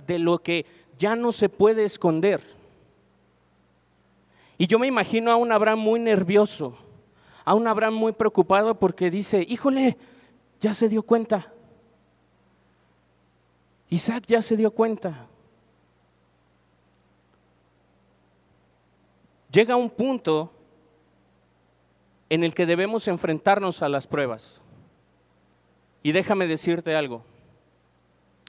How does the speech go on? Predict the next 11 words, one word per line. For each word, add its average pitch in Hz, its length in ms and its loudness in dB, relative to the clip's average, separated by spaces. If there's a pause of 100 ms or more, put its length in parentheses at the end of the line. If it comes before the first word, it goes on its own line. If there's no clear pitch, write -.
(560)
En 135 120 -4
ese 175 200 -2
punto 226 680 2 (880)
tenemos 156 720 -2 (180)
que 160 140 0
dejar 156 320 0
de 151 80 -2
ocultar. 139 440 -2 (2500)
Amén. 156 320 -2 (3000)
Génesis 247 540 0
ocho. 190 340 0